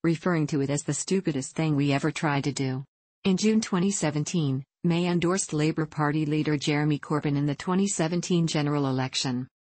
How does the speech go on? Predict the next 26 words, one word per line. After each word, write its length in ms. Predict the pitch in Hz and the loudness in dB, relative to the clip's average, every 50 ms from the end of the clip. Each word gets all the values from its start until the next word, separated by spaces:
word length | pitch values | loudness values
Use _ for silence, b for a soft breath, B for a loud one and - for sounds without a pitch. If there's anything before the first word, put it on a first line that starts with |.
| _ _ - | _ _ 0
May 220 | 180 185 196 208 | 2 4 4 2
shared 320 | 202 - 202 196 190 180 | 2 2 0 0 0 0
an 100 | 165 143 | 0 -2
article 460 | - - 156 156 151 156 - 156 135 131 | -2 0 0 -2 -2 -2 -2 -2 0 0
on 140 | 135 139 | 0 -2
Twitter 340 | - - - 165 156 156 147 | -2 -2 0 0 2 2 0
by 160 | - 143 135 | 0 -2 -2
The 100 | 127 143 | -2 -2
Independent 640 | - - 160 170 175 165 - 175 165 160 160 160 147 | 0 0 0 0 0 -2 0 0 0 2 0 0 0
headline, 460 | 139 139 160 165 160 143 135 135 131 | 0 -2 -2 0 0 0 0 0 0
"Jeremy 420 | 123 - 147 147 147 147 151 147 139 | 0 0 0 0 2 2 2 0 0
Corbyn 460 | - - - 151 156 156 156 143 135 | -2 -4 -2 -2 -2 0 0 -2 0
says 280 | - - 147 143 143 - | 0 -2 -2 -2 -2 -2
fox 320 | - 160 147 147 - - | -2 -2 -2 -2 -2 -4
hunting 340 | - 170 151 - 151 143 143 | -2 -2 -2 0 0 0 0
is 140 | 135 - - | -2 -2 -2
barbarity 680 | - 143 135 127 127 - 156 165 156 143 139 131 139 | -2 -2 -2 -2 0 0 0 0 0 0 0 0 0
and 120 | 143 147 | -2 -2
pledges 420 | - - 170 160 165 - 160 143 - | -2 -2 -2 -2 0 -2 -4 -4 -4
to 120 | - 160 | -6 -8
keep 280 | 156 - - 180 175 - | -4 -2 -2 -2 -2 -2
it 120 | 180 - | -4 -4
banned," 300 | - 165 156 151 143 139 | -2 -2 0 0 0 0
and 120 | 151 147 139 | -2 -4 -2
captioned 480 | - 156 156 156 - - - 143 135 | -2 -2 -2 -2 -2 -2 -2 -2 0
it, 240 | 127 127 123 127 - | 0 -2 -4 -6 -10